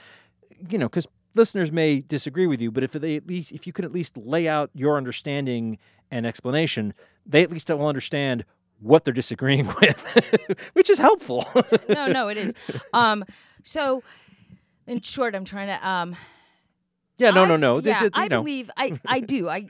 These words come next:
Speaker 2: I'm, I feel very confident that, uh, what I proposed and posted as a position around chief of staff was allowable under charter.
Speaker 1: Okay.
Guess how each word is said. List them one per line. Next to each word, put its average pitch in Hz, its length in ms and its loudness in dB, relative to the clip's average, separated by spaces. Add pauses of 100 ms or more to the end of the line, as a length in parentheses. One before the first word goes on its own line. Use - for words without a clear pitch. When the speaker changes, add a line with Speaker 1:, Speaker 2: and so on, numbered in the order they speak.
(140)
Speaker 2:
I'm, 233 320 -2 (380)
I 226 120 -2
feel 240 300 -2
very 214 300 -4
confident 190 640 -8 (100)
that, 156 420 -6
uh, 151 200 -6
what 175 200 -4
I 175 120 -2
proposed 165 720 -4
and 156 260 -8
posted 170 380 -8
as 156 200 -8
a 151 60 -10
position 147 460 -14
around 147 340 -8
chief 151 220 -14
of 143 60 -14
staff 143 360 -8 (280)
was 160 360 -4
allowable 156 560 -4
under 147 560 -8
charter. 135 440 -10 (240)
Speaker 1:
Okay. - 180 -6